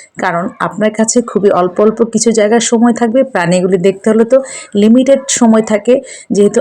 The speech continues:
আনলিমিটেড সময় দেওয়া হয় না, বেশিক্ষণ গা-, গাড়ি স্টপ করা যায় না, সেই জন্য কিন্তু আপনাকে দেখে শুনে সময়টা হাতে করেই আসতে হবে।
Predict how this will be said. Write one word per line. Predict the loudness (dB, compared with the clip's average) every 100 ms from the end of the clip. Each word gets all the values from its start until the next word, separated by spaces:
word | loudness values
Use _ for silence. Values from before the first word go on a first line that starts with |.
| -2
আনলিমিটেড | -2 0 0 0 0 0
সময় | 0 -2 -2 0
দেওয়া | 0 0
হয় | 0 0 0
না, | -2
বেশিক্ষণ | 0 0 0 -2 -2 -4 -4 -8 -6 -4
গা-, | -2 -2 -2
গাড়ি | -2 -2 -2 -4 -12 -18 -10
স্টপ | -6 -2 -2 -2
করা | -2 0
যায় | 0 -2 -2
না, | -2 -2
সেই | -2 0 0
জন্য | 0 -2 -2
কিন্তু | -4 -2
আপনাকে | -2 0 0 2 0 0 -8 -14 -4
দেখে | 0 0 0
শুনে | 0 0 0 0
সময়টা | 0 0 0 0 0
হাতে | -2 -4 -2 -2
করেই | 0 0 0 -4 _ -8
আসতে | -8 -6 -4
হবে। | -4 -4